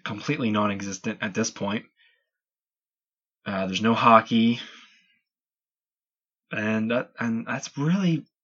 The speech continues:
that's really it right now. Right now, it's just preseason football and baseball. Um, but let's jump right into today's,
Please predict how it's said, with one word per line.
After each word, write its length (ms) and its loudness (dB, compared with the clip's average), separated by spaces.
that's 200 -6
really 160 0
it 420 -2
right 240 -4
now. 260 -6
Right 160 2
now, 120 6
it's 80 2
just 180 -6
preseason 480 0
football 280 2
and 100 4
baseball. 480 0
Um, 520 -6
but 240 0
let's 180 0
jump 280 8
right 260 10
into 220 4
today's, 360 2